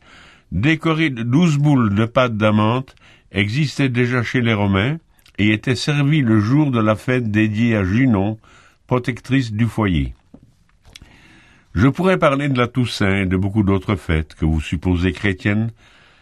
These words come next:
alors qu'elles sont tirées du paganisme. Certains auditeurs m'écrivent en disant : «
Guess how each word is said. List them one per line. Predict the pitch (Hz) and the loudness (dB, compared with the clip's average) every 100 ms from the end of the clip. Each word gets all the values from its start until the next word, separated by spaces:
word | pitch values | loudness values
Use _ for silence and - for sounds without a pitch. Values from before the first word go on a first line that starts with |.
| _ _ 98 | _ _ -2
alors | 123 151 | 0 0
qu'elles | 165 135 | -2 -2
sont | 156 | -2
tirées | 139 143 151 | -2 -2 -2
du | 143 | -2
paganisme. | 127 127 117 107 82 64 67 - _ _ - - - _ | -2 -2 0 0 0 -2 -4 -6 _ _ -20 -20 -20 _
Certains | - 139 - 175 156 | -6 -6 -2 0 2
auditeurs | 156 147 - 156 147 | 0 0 0 0 2
m'écrivent | 135 123 160 143 | 0 0 -2 -2
en | 139 | 0
disant : « | 123 117 117 131 135 | 0 0 0 0 -4